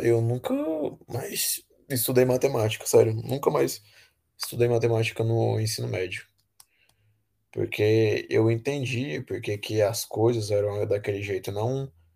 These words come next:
fazia, tipo, ah, só substitui as variáveis aí. Não, eu sabia porque era a coisa, eu entendia a lógica.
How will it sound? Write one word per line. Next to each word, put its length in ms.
fazia, 480
tipo, 280
ah, 120
só 140
substitui 680
as 320
variáveis 540
aí. 320
Não, 300
eu 100
sabia 500
porque 280
era 140
a 40
coisa, 340
eu 60
entendia 380
a 40
lógica. 460